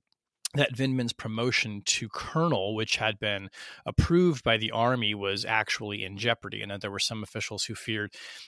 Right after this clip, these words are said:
that once the list made its way from the Army through the Pentagon and over to the White House for what is usually a kind of perfunctory approval, uh, the president would see his name there and would take it off. Uh, and there was also concern,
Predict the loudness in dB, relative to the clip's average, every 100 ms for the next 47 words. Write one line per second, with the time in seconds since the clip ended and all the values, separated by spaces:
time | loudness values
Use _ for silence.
0 | _ 2 4 2 -4 -18 _ 4 4 4
1 | -2 0 2 2 -2 0 2 2 0 0
2 | 0 0 -6 -6 -4 0 0 0 -4 -4
3 | -4 -4 -6 -4 -2 -2 -2 -4 -4 -8
4 | -8 -4 2 4 4 2 0 -2 -4 -2
5 | -2 -2 -2 -2 -2 -4 -4 -6 -6 -6
6 | -8 -12 -4 -4 -4 -8 -8 -6 -8 -2
7 | 0 0 -2 -4 -6 -10 -18 -20 -2 0
8 | 0 4 4 4 0 -4 -6 0 2 2
9 | -2 -4 -2 -2 -2 -4 -4 -4 -2 -4
10 | -4 -6 -4 -4 -4 -14 _ _ 2 4
11 | 4 0 -2 -4 -8 -14 -20 -20 -10 -2
12 | 0 0 0 -2 -2 2 4 4 0 -4
13 | -4 -2 0 0 -4 -6